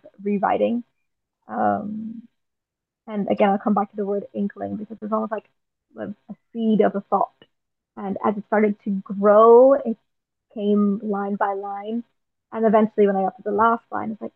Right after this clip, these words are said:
"Actually, I kind of feel like a flower and my head's kind of hanging when I'm writing, so I'm kind of wilted. If the sun was to shine and someone bothered to water me, I would bloom like flowers in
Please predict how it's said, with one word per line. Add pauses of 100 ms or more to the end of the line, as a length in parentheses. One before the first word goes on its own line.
"Actually, (260)
I (180)
kind
of (160)
feel
like (1400)
a (120)
flower (240)
and (180)
my
head's
kind
of
hanging
when
I'm
writing,
so
I'm
kind
of
wilted. (640)
If
the
sun
was (100)
to (100)
shine
and
someone
bothered
to
water
me, (100)
I
would (520)
bloom
like (240)
flowers
in